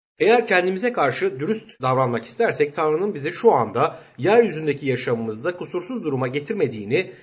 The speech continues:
mükemmelleştirmediğini de kabul etmemiz gerekir. Çok kez sözü edilen bu günahsız kusurluğa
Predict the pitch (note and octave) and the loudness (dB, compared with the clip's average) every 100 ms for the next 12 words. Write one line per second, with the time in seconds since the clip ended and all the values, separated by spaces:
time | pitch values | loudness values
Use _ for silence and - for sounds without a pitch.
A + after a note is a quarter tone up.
0 | - C3+ D3+ G3+ F3 F#3 F3+ F3+ - C4 | -14 -8 -4 -2 -2 -2 0 -2 -2 -6
1 | B3 D3+ B2 E3 G3 G#3+ A3 - D#3 C3 | -2 -2 0 -2 4 4 2 -2 0 2
2 | A2+ A2+ G#2+ - G#2 F2 - - _ _ | 0 -2 -6 -6 -6 -6 -12 -20 _ _
3 | _ _ - B3+ B3+ E3+ F#3+ D#3 D#3+ G#3 | _ _ 2 2 2 -2 0 -4 0 2
4 | B2 A2 D3 E3 G3 D#3+ E3 D#3 G#3+ - | 2 -2 -2 -2 -8 -4 -4 -4 -6 -8
5 | - C3 A#2+ A2 C#3 F#3+ | -12 -8 -4 0 0 0